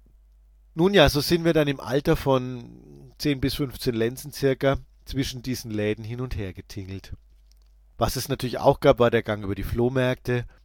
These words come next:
Darüber habe ich aber auch schon berichtet. Und es gab noch eine Besonderheit. Da habe ich auch schon mal erzählt, glaube ich, in einem Podcast. Also verzeiht mir, wenn ihr die Geschichte schon kennt. Wir haben nämlich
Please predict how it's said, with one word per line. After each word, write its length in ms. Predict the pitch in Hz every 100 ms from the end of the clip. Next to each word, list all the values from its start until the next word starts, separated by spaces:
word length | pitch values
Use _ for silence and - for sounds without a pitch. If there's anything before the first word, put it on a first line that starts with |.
| -
Darüber 340 | 98 95 110
habe 120 | 107
ich 80 | -
aber 160 | 113 92
auch 160 | 90
schon 180 | - 98
berichtet. 560 | - 90 90 - 87 - - _ _ _ -
Und 180 | 175
es 140 | 208 -
gab 180 | 202 196
noch 200 | 139 101
eine 220 | 98 101
Besonderheit. 800 | 98 - 98 95 95 87 87 - _ - - - - - _
Da 120 | - 120
habe 100 | 135
ich 120 | -
auch 240 | 110 170
schon 200 | - 165
mal 160 | 156 156
erzählt, 600 | 147 - 156 151 151 -
glaube 360 | 147 139 139
ich, 360 | 143 143 - -
in 100 | -
einem 200 | 135 135
Podcast. 580 | 131 139 - - 135 135
Also 200 | 131 123
verzeiht 580 | - 135 - 113 135 -
mir, 140 | 139
wenn 100 | 123
ihr 80 | 120
die 100 | 110
Geschichte 400 | 107 110 117 -
schon 220 | - 104
kennt. 520 | - 131 175 269 - - _ - - - - - - - -
Wir 140 | 151
haben 100 | 165
nämlich 380 | 190 196 196 -